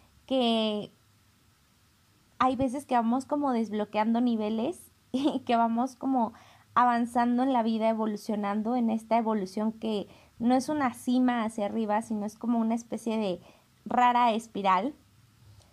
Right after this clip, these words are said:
Y hay momentos en los que como persona, como alma, como ser humano, que estoy también en esta encarnación y que estoy también trabajando muchas cosas,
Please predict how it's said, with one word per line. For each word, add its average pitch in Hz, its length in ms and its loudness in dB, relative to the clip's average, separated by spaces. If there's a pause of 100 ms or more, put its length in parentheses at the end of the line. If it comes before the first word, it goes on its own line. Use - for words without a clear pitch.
(640)
Y 247 640 0
hay 277 180 0
momentos 269 720 0
en 233 140 0
los 214 180 -4
que 196 420 -6 (480)
como 220 460 0
persona, 226 760 0
como 220 280 0
alma, 220 480 0
como 214 220 -4
ser 214 200 -4
humano, 214 480 0
que - 80 -8
estoy 214 240 -6
también 233 360 0
en 226 120 0
esta 220 220 -4
encarnación 208 640 -4
y 202 80 -8
que 202 120 -10
estoy 208 240 -6
también 226 500 -2 (340)
trabajando 233 640 2
muchas 233 400 -2
cosas, 214 440 -2